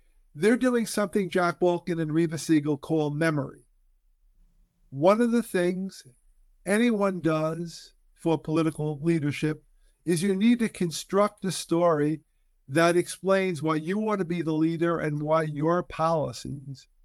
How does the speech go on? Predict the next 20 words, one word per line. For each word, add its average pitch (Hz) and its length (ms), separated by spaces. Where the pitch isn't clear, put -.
are 151 220
right. 165 380
And 208 240
they're 233 340
constructing 190 920
a 175 60
story. 170 520
Now, 175 420
their 185 220
use 233 320
of 220 140
history 196 440
in 165 180
many 180 340
ways 156 540
is 147 160
a 165 60
lot 170 400
worse 147 840
than 170 320